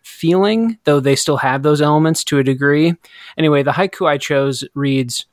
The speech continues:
"Come on, let's go snow viewing till we're buried." And that's it.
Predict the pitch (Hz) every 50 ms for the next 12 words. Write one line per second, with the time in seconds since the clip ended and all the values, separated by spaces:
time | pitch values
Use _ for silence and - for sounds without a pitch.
0 | _ _ _ _ _ _ _ _ _ _ - - 170 170 175 175 170 160 143 139
1 | 139 139 - - - 151 147 135 120 120 123 123 123 - - - - - 151 160
2 | 170 165 143 123 113 113 110 107 104 127 127 139 - _ _ _ - - 147 147
3 | 135 131 135 127 120 117 131 123 123 117 98 82 90 113 - - - _ _ _
4 | _ _ _ _ _ _ - - 127 131 127 127 - - 156 143 - - - -
5 | _